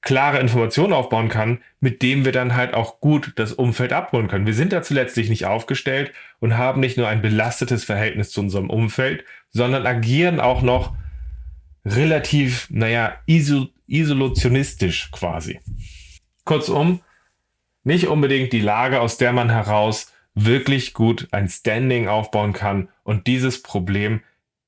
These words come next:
der Interaktion mit den Stakeholdern lösen kann. Um unser Standing in der Organisation zu verbessern, sehe ich im Wesentlichen drei Ansätze.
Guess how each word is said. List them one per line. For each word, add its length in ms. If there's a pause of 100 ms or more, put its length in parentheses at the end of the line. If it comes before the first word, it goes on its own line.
(120)
der 280
Interaktion 680
mit 100
den 140
Stakeholdern 680 (180)
lösen 400
kann. 220 (840)
Um 160
unser 240
Standing 760
in 160
der 100
Organisation 640
zu 80
verbessern, 540
sehe 200
ich 140
im 160
Wesentlichen 440
drei 280
Ansätze. 540